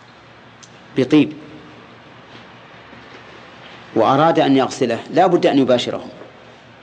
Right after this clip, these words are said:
مباشرته للطيب عند غسله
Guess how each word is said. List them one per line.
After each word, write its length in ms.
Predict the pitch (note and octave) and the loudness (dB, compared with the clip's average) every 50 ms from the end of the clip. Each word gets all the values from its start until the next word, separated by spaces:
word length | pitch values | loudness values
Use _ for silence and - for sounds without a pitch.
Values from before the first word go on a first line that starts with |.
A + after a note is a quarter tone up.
| - - - - - - - - - - - - - - - - - - - - - - - - - | -20 -20 -20 -20 -20 -20 -20 -20 -20 -20 -20 -20 -20 -20 -20 -20 -20 -20 -20 -20 -20 -20 -20 -12 -2
مباشرته 600 | B2+ C3+ C3 C#3+ D3 C#3+ - F3+ F3 D#3+ C#3+ D#3 D3+ | 0 2 4 4 4 2 2 2 0 2 2 2 0
للطيب 340 | D3 D3 - D#3+ D#3 B2 | 0 0 2 0 0 2
عند 160 | B2+ C3 B2+ C3+ | 2 0 0 2
غسله 380 | C#3+ B2+ B2 - C3 D3+ D#3 | 0 0 -2 -2 -4 -4 -4